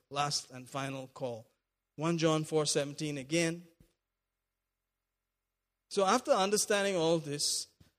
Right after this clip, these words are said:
you are Jesus on the planet. Wow, just as he is right now in this world. Hmm.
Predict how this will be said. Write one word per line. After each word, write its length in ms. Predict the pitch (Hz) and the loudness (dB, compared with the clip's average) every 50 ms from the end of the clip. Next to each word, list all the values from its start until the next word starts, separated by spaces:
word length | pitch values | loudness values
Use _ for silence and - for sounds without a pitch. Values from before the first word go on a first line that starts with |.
| _ _ _ | _ _ _
you 220 | - 165 202 226 208 | -4 2 4 6 6
are 120 | 185 170 | 6 6
Jesus 520 | 151 - 156 180 180 165 175 160 - - | 2 2 0 0 2 2 2 2 2 0
on 160 | 147 139 139 131 | 0 -2 -4 -8
the 80 | 131 | -12
planet. 680 | 123 - 143 147 143 147 151 160 165 - - - - - _ _ | -12 -8 -4 -4 -2 -2 -2 -4 -6 -10 -12 -16 -16 -16 _ _
Wow, 460 | - 131 143 160 160 160 156 151 143 120 | -10 -6 -4 -2 0 0 0 -2 -4 -2
just 300 | - 165 175 180 - - | 0 2 2 2 2 0
as 180 | 151 147 143 131 | -2 -4 -4 -6
he 180 | 143 147 147 | -6 -4 -4
is 220 | 160 165 160 - - | -4 -4 -4 -6 -8
right 240 | 127 151 170 190 - - | -8 -8 -8 -8 -8 -8
now 260 | 165 160 156 156 156 | -6 -4 -2 -4 -4
in 240 | 139 143 147 139 139 | -4 -4 -4 -4 -2
this 220 | 156 208 - - | -4 -4 -4 -4
world. 320 | 160 160 165 170 170 185 180 - - _ _ 330 | -2 0 2 2 2 0 -2 -6 -20 _ _ -14
Hmm. 80 | 349 | -14